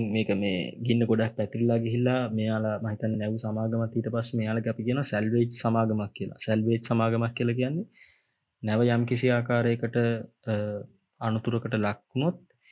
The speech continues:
ඒ සම්බන්ධයෙන්, අ, අ, යම් කිසි ආකාරයක ක්‍රියාමාර්ග ගන්න බැඳී ඉන්න සමාගමක්. සාමාන්‍යයෙන්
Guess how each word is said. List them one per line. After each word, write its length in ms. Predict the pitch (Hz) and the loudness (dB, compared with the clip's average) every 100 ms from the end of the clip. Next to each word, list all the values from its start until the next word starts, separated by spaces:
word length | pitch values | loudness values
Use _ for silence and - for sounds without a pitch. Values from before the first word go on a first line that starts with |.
| - - - _ _ _ _ - | -20 -20 -20 _ _ _ _ 2
ඒ 160 | 113 117 | 4 4
සම්බන්ධයෙන්, 720 | 123 123 123 123 127 131 135 131 131 _ | 4 6 6 4 4 2 2 -2 -6 _
අ, 120 | - 101 98 - - _ _ _ _ _ - | -4 -2 -2 -4 -10 _ _ _ _ _ -12
අ, 60 | 50 - _ _ - - _ _ _ - - | -12 -12 _ _ -20 -20 _ _ _ -8 -2
යම් 180 | 110 107 | 0 2
කිසි 280 | 120 - 113 | 2 4 4
ආකාරයක 460 | 113 120 117 120 120 | 4 2 4 2 2
ක්‍රියාමාර්ග 540 | 113 110 110 117 117 117 | 4 4 4 4 2 2
ගන්න 260 | 117 151 | 2 2
බැඳී 240 | 123 107 117 | 2 4 4
ඉන්න 140 | 127 | 4
සමාගමක්. 600 | 139 107 104 98 95 110 - | 2 2 2 0 -4 -6 -2
සාමාන්‍යයෙන් 580 | 107 107 110 113 135 | 2 4 4 4 4